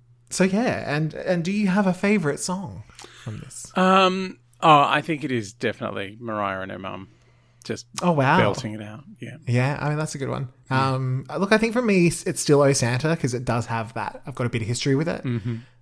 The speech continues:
Speaker 1: Um, but who knows? Ask me next year. You never know.
Speaker 2: Next,
Speaker 1: Um,
Speaker 2: next, next year, you could be, yeah, you could be
Speaker 1: Yeah,
Speaker 2: in
Speaker 1: I
Speaker 2: the church at Oh, Oh Holy Night time. <laughs>
Speaker 1: Absolutely.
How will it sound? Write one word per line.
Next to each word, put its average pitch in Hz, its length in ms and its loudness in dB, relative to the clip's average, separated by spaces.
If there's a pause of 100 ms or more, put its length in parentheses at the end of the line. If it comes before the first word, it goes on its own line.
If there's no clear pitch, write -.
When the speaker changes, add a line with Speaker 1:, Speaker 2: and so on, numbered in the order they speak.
Speaker 1:
Um, 113 320 -4 (240)
but 135 120 -2
who 139 60 2
knows? 123 260 -2
Ask 123 240 -4
me 127 60 -2
next - 320 -8
year. 123 300 -2
You 135 160 -8
never 160 180 -4
know. 175 280 -2 (320)
Speaker 2:
Next, 127 160 -8
Speaker 1:
Um, 139 240 6
Speaker 2:
next, 135 120 -2
next 143 380 -6
year, 131 160 -2
you 135 240 -8
could 143 220 -14
be, 139 220 -8
yeah, 143 260 -12 (460)
you 127 100 -12
could 131 180 -12
be 127 100 -4
Speaker 1:
Yeah, 143 180 -2
Speaker 2:
in 127 80 -4
Speaker 1:
I 127 60 -2
Speaker 2:
the 123 80 -2
church 135 400 -4
at 120 100 -2
Oh, 123 280 -2 (120)
Oh 135 80 -6
Holy 117 300 -4
Night 123 240 -10
time. 117 200 -16 (200)
<laughs> - 180 -10
Speaker 1:
Absolutely. 127 720 0